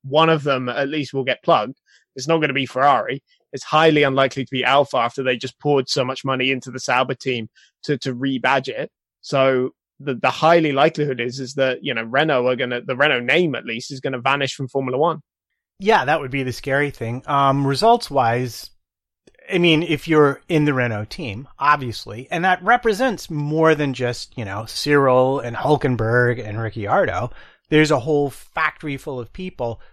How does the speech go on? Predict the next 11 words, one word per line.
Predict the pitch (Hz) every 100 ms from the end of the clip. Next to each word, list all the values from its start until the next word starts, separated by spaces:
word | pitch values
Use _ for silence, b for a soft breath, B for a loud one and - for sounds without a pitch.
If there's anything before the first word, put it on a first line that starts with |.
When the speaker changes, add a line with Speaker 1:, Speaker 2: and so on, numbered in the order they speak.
| b
Speaker 2:
that | 143 160
will | 165
no | 143 135
longer | 131 127 123
have | 107 110 107
jobs. | 107 101 98 101
It's | - 160 170
not | 151 147 165 160 151
a | 139
nothing | 131 123 - 120
question. | - 202 208 - - 92